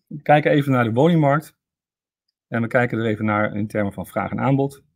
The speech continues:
En, eh, er wordt vaak in de afgelopen jaren afgegeven op ideeën van, eh, marktwerking. En dat is ook allemaal heel logisch, want marktwerking in de woningmarkt, nou,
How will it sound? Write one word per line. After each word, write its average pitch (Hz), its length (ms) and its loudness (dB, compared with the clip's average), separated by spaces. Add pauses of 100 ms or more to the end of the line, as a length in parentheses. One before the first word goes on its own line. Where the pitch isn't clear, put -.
(880)
En, 101 360 -2
eh, 92 360 -6
er 98 60 -6
wordt 101 200 -4
vaak 101 360 0
in - 100 -6
de 98 80 0
afgelopen 98 380 0
jaren 98 420 -2
afgegeven 101 600 -2
op 98 140 -8
ideeën 104 460 2
van, 98 300 -4
eh, 95 220 -4
marktwerking. 127 720 2 (500)
En 95 100 -4
dat 95 80 -4
is 95 100 -12
ook - 60 -8
allemaal 92 180 -4
heel 101 100 0
logisch, 135 400 4
want 95 260 -4
marktwerking 98 560 -2
in 104 60 -4
de 95 60 -4
woningmarkt, 117 500 4
nou, 104 280 0